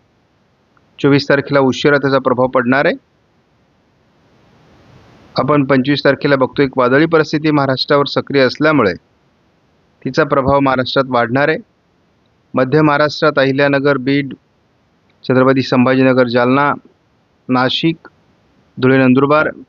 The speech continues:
पुणे, सातारा, सांगली, कोल्हापूर,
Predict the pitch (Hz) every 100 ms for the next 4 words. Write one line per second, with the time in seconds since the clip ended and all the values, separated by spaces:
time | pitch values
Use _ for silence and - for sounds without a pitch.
0 | _ _ _ _ _ _ _ _ _ _
1 | _ _ _ _ _ _ _ _ - _
2 | - - - - - - - - - -
3 | - 156 156 165 - 135 143 147 - 131
4 | 135 139 - 131 135 139 156 156